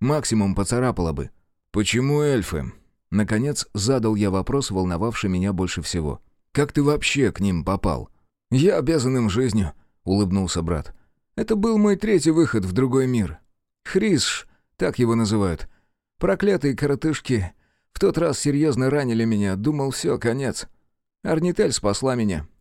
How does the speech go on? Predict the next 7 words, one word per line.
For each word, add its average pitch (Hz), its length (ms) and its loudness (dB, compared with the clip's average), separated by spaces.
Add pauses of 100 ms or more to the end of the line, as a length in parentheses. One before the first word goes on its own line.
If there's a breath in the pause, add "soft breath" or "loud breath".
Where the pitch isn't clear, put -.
(140)
израсходовала 127 760 2
на 110 120 2
мои 120 180 0
раны 127 300 0
две 120 260 0
редких 117 340 -2
аптечки, 98 540 -4